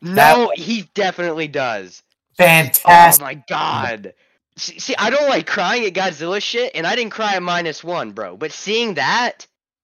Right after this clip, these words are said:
Speaker 2: that got me. I, I don't think I cried, but it fucking tore at me. 'Cause I, I love, like, I'm just gonna say it right now. I think you're all gonna agree with me. The pa-, the characters in the past are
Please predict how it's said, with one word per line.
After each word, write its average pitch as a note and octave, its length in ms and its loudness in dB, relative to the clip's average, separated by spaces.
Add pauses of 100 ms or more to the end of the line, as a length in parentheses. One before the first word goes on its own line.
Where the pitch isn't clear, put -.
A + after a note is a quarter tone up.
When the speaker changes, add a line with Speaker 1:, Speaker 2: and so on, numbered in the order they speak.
(140)
Speaker 2:
that F#3 200 -6
got F3 260 -4
me. F2+ 260 -16 (220)
I, G3+ 180 -4
I G3 80 -4
don't B3+ 140 -4
think B3+ 140 -8
I A3 80 -4
cried, G3 340 -6
but E3 120 -4
it G3 160 -8
fucking A3 520 -8
tore F#3+ 320 -6
at B2+ 100 -6
me. F2+ 320 -16 (340)
'Cause F#3 240 -8 (140)
I, G#3+ 380 -4
I G3 80 -4 (100)
love, G3 500 -4 (760)
like, G#3+ 240 -6
I'm G3+ 120 -4
just A3+ 120 -12
gonna B3+ 120 -6
say A3+ 140 -4
it G3+ 60 -6
right F#3 100 -4
now. C#3+ 200 -4
I C3+ 80 -4
think G#3 160 -10
you're F#3+ 100 -4
all F3+ 80 -2
gonna E3 140 -4
agree D3 180 -8
with B2+ 140 -12
me. G#2+ 120 -16 (420)
The E3+ 100 -6
pa-, - 260 -8
the E3 120 -12
characters G#3+ 420 -10
in G3 80 -8
the E3 80 -6
past D3+ 500 -8 (240)
are D3+ 320 -2